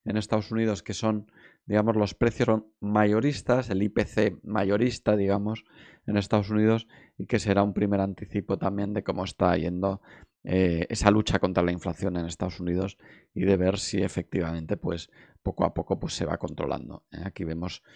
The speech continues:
cómo hay una cierta caída en los P P Is, eh, y veremos si se confirma. Bien, vamos con los gráficos, vamos a verlo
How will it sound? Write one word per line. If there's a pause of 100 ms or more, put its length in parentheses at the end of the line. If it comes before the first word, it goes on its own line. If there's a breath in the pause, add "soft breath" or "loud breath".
(160 soft breath)
cómo
hay (220 soft breath)
una
cierta
caída
en
los
P
P
Is, (440 soft breath)
eh,
y
veremos
si
se
confirma. (400 loud breath)
Bien,
vamos
con
los
gráficos,
vamos
a
verlo